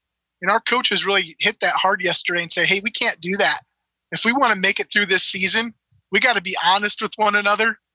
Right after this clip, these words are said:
and we gotta tell each other the truth, because if we're gonna lie and,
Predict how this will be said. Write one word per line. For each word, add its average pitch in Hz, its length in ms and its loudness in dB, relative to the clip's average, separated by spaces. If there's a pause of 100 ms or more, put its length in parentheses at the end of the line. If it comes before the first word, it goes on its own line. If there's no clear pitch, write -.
(200)
and 190 140 -2
we 220 80 2
gotta 226 180 2
tell 208 220 0
each 208 140 0
other 175 180 -2
the 165 120 -10
truth, 208 400 0
because 180 480 0 (420)
if 185 140 -2
we're 226 100 2
gonna 208 180 0
lie 185 440 4
and, 165 120 -14